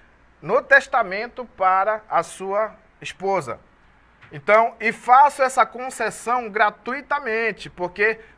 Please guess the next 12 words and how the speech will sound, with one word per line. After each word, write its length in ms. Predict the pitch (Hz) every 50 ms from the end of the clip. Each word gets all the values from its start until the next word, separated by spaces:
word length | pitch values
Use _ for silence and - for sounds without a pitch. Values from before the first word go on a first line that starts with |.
| _ _
também 500 | 220 220 226 202 170 196 220 247 262 262
era 360 | 254 247 247 247 247 247 247
uma 260 | 240 240 240 240 220
característica 560 | 220 - 214 214 214 214 214 214 220 - 233 226
da 140 | 233 220
época. 220 | 220 220 214 - 165
Algum, 220 | 165 190 208 208 190
alguns 340 | 170 170 170 190 233 240 -
senhores 580 | 233 214 190 190 196 208 220 233 254 240 - - _ - _ _ -
davam 440 | 143 143 190 214 247 254 240 233
a 40 | 220
liberdade 800 | 208 208 208 196 202 185 156 170 175 175 170 160 139 120 104